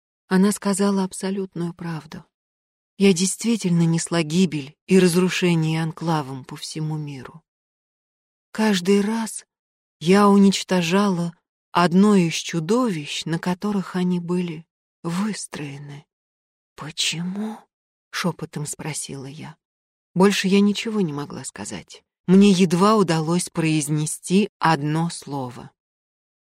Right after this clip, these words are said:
«Ты и так уже знаешь», ответила Дипти. Она ласково гладила мою руку, и по её щекам потекли слёзы. Падая на сари,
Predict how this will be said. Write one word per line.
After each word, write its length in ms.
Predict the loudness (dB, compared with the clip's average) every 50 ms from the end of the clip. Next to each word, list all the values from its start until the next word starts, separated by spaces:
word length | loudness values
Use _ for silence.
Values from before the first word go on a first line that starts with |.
| _ _ _
«Ты 240 | -14 -12 -12 -10 -12
и 20 | -10
так 380 | -8 -6 -6 -6 -6 -8 -12
уже 240 | -14 -12 -12 -12 -12
знаешь», 840 | -12 -10 -10 -8 -8 -8 -8 -10 -10 -10 -10 -10 -10 -10 -10 -10 -14 _ _ _ _ _ _ _ _ _
ответила 720 | -8 -6 -6 -6 -4 -4 -4 -4 -4 -8 -8 -8 -6 -8
Дипти. 580 | -8 -8 -10 -10 -12 -12 -16 -20 -18 -18 -18 -18 _ _ _ _ _ _ _ _ _ _ _ _ _ _ _ _ _ _
Она 260 | 0 2 4 4 4
ласково 500 | 4 2 2 0 -2 -4 -6 -4 -4 -4
гладила 500 | -2 0 0 0 0 0 -2 -4 -6 -4
мою 400 | -4 -4 -4 -4 -4 -6 -6 -6
руку, 520 | -4 -2 -2 -2 -4 -6 -10 -18 -18 -18 -20 _ _ _ _ _ _ _ _ _ _ _ _ _
и 120 | -6 -6
по 140 | -4 -2 0
её 340 | 0 2 2 0 0 0 0
щекам 520 | 0 -2 -4 -6 -6 -4 -2 -2 -2 -2
потекли 460 | -2 -6 -12 -14 -14 -14 -12 -12 -10
слёзы. 640 | -10 -10 -10 -10 -10 -10 -10 -12 -14 -14 -16 -18 -18 _ _ _ _ _ _ _ _ _ _ _ _ _ _
Падая 600 | 0 2 2 4 4 4 2 2 2 0 -2 -6 -4
на 200 | -2 -2 0 0
сари, 560 | -2 -2 -2 -2 0 0 0 0 -2 -6 -10